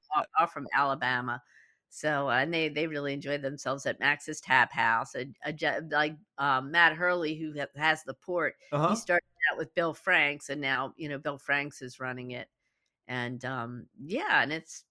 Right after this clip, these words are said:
Speaker 2: like I said, it's another good venue on a Saturday night, an open mic that you don't have to sell your soul to get on stage time. I,
Speaker 1: <laughs>
Speaker 2: that's why I'm right, I'm, like, halfway between Baltimore and D C, but I seem to do a lot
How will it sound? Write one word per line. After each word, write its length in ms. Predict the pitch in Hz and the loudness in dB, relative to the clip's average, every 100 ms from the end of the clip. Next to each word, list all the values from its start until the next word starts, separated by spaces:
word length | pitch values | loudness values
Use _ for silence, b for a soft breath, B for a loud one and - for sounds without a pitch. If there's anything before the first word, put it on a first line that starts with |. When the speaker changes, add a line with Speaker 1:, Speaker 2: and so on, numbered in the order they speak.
| 143 80 | -12 -8
Speaker 2:
like 200 | 139 170 | -8 -8
I 40 | |
said, 220 | 147 147 | -6 -6
it's 160 | 156 - | -6 -8
another 400 | 156 151 139 135 156 | -8 -6 -4 -6 -2
good 180 | 160 151 | -2 2
venue 240 | 151 151 | 2 2
on 80 | 143 | -2
a 20 | 135 | -2
Saturday 480 | - 160 175 175 151 | 4 4 6 0 0
night, 280 | 151 160 | 2 2
an 120 | 160 - | 0 -2
open 340 | 156 165 160 139 | -4 -2 -4 0
mic 400 | 143 151 165 _ b b b | 0 0 -2 _ b b b
that 140 | 135 107 | -4 -2
you 120 | 170 | -2
don't 140 | 156 | -2
have 160 | 165 156 | -2 -2
to 100 | - | -4
sell 240 | - 165 | -2 -2
your 160 | 156 135 | -2 -4
soul 300 | - 143 175 | -4 -2 -2
to 80 | 156 | -4
get 200 | 135 151 | -2 0
on 200 | 131 135 | -2 -6
stage 480 | - 131 147 156 | -6 -2 -2 -4
time. 360 | - 165 170 170 | -2 0 0 0
I, 200 | 165 175 B | -2 -2 B
Speaker 1:
<laughs> 100 | B | B
Speaker 2:
that's 180 | - - | -6 -2
why 260 | 277 226 196 B B | 4 6 6 B B
I'm 140 | - 302 | 0 4
right, 200 | 330 381 | 4 2
I'm, 220 | 226 262 233 | 0 0 -2
like, 200 | 247 240 | -4 -2
halfway 340 | 277 302 254 | -6 -2 0
between 360 | 226 208 208 180 | -2 -4 -4 2
Baltimore 360 | 160 165 160 | 2 2 0
and 100 | 151 | -4
D 120 | 151 147 | -4 -8
C, 280 | - 151 147 | -6 -6 -4
but 160 | 143 | -2
I 80 | 156 | -2
seem 220 | - 240 | -2 -4
to 60 | 185 | -4
do 220 | 160 156 | -2 -2
a 20 | 143 | -2
lot 380 | 135 131 123 | 2 6 6